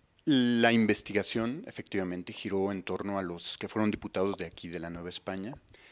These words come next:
en lo que fueron las cortes que se reunieron en Madrid. Em, cuando uno habla de las cortes, normalmente le viene a la memoria las cortes de Cádiz, que fue el primer lugar donde se reunieron. Pero estas cortes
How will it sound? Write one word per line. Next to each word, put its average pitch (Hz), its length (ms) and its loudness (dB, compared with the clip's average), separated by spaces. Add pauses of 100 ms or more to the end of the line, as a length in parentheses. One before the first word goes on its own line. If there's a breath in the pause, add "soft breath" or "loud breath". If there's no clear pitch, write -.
(240 loud breath)
en 131 340 0
lo 113 140 -4
que - 80 -12
fueron 104 240 -6
las 87 240 -6
cortes - 840 -6
que - 120 -14
se - 100 -6
reunieron 87 460 -8
en 87 100 -6
Madrid. 127 320 4 (540 loud breath)
Em, 104 580 0
cuando 123 240 6
uno 160 140 8
habla 180 140 4
de 170 80 4
las 135 180 -2
cortes, 120 420 0
normalmente 98 840 -2 (140)
le 95 200 -6
viene 101 220 -6
a 98 40 -4
la 95 120 -6
memoria 95 340 -6
las 90 200 -6
cortes - 440 -10
de 104 100 -4
Cádiz, 139 380 4
que - 160 -10
fue 113 140 -4
el 98 40 -6
primer 98 240 -8
lugar 90 200 -8
donde 95 180 -10
se - 160 -10
reunieron. 120 400 -2 (680 loud breath)
Pero 175 440 8
estas 156 400 2
cortes 139 800 4